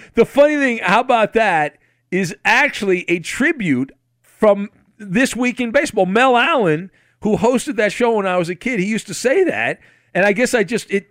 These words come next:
it was ingrained in my head as an adult, and, and for some reason I occasionally will throw out, "How about that?"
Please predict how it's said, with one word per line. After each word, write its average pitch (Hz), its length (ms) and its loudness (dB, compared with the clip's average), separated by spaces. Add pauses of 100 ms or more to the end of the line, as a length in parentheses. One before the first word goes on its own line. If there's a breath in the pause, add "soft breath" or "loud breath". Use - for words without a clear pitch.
it 196 240 -2
was 185 160 0
ingrained 208 680 -2
in 196 140 -4
my 180 200 0
head 175 600 0 (380 soft breath)
as 170 180 2
an 185 100 -4
adult, 220 640 0
and, 180 360 -4
and 180 180 -4
for 214 100 -6
some 226 280 -2
reason 208 280 -4
I 175 100 0
occasionally 175 500 -4
will 156 120 -2
throw 165 320 -2
out, 151 200 -4
"How 151 100 2
about 160 240 2
that?" 240 320 -2